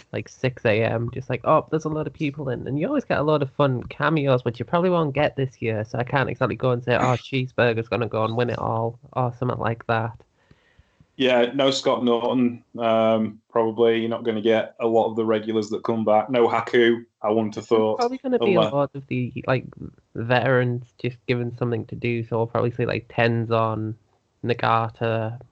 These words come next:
Speaker 1: and people like that sort of just kicking the crap out of people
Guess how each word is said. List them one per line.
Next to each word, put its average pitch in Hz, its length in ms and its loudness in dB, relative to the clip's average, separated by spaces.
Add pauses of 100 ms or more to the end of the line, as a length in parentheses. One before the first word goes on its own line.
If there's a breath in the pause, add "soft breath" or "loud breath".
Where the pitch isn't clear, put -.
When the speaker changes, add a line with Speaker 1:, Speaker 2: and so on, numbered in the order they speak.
(800 soft breath)
Speaker 1:
and 120 100 -2
people 123 240 0
like 117 180 0
that 120 300 0
sort - 180 -2
of 123 60 -10
just - 180 -20
kicking 123 400 0
the 110 80 -4
crap 123 400 0
out 123 140 -2
of 120 80 -8
people 127 280 -6